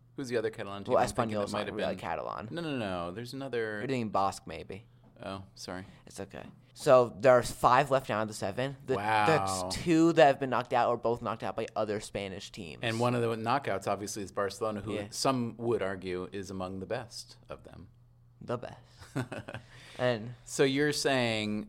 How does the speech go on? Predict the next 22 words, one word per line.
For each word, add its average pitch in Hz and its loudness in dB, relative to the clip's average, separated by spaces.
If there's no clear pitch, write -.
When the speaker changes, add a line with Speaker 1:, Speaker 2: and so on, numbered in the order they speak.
Speaker 1:
uh, 110 4
now 131 4
let 139 0
me 143 0
ask 131 -2
you 131 -6
this. 120 0
If 127 -6
you 131 -2
were 135 4
to 131 -2
go 127 4
back 117 2
ten 135 -2
years, 113 0
let's 104 -6
say, 95 -4
um, 98 -4
how 120 0
would 110 -2
you 110 -8
find, 104 0